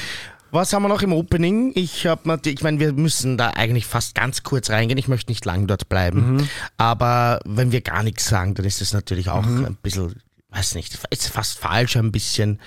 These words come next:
Speaker 2: Mhm.
Speaker 1: Und ich möchte einfach an dieser Stelle, ähm, ganz klar sagen, dass, äh, meine Gedanken in den letzten Tagen,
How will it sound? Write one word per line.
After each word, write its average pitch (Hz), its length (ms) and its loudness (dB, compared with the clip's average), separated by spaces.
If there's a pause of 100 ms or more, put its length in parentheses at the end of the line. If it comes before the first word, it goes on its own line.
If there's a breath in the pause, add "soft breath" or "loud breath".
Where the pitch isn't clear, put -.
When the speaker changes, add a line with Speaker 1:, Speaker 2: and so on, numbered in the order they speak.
Speaker 2:
Mhm. 127 320 2
Speaker 1:
Und 123 80 0
ich 120 140 0
möchte 127 260 2
einfach 117 220 0
an 113 100 2
dieser 117 260 0
Stelle, 113 640 2
ähm, 104 420 0
ganz - 420 0
klar 101 280 2
sagen, 101 320 0
dass, 110 300 0
äh, 101 140 2
meine 101 240 2
Gedanken 98 540 -2
in 110 140 2
den 104 120 0
letzten 98 380 -4
Tagen, 104 540 0